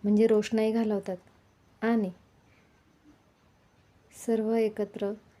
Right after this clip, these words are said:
महाआरती करतात. अशा प्रकारे भव्य दिव्य महाआरतीचे इथे आयोजन केले जाते. तर तुम्हाला हा माझा व्हिडिओ कसा वाटला?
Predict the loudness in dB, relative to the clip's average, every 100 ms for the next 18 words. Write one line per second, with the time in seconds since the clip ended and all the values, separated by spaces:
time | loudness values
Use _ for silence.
0 | _ -4 -2 -2 -4 -6 -8 -6 -6 -6
1 | -12 -14 _ _ _ -20 -14 -10 -6 -6
2 | -6 -6 -4 -4 -4 -8 -10 _ _ -18
3 | -4 -2 2 2 2 0 -2 -2 -4 -4
4 | -6 -6 -8 -8 -8 -8 -8 -8 -8 -10
5 | _ -10 -8 -6 -6 -6 -8 -6 -8 -8
6 | -14 _ _ _ _ -20 _ _ _ _
7 | _ _ _ _ _ _ _ _ _ _
8 | _ _ _ _ _ _ _ _ -4 -2
9 | -2 -2 -2 -4 -4 -4 -6 -6 -6 -6
10 | -6 -8 -10 -6 -6 -6 -8 -12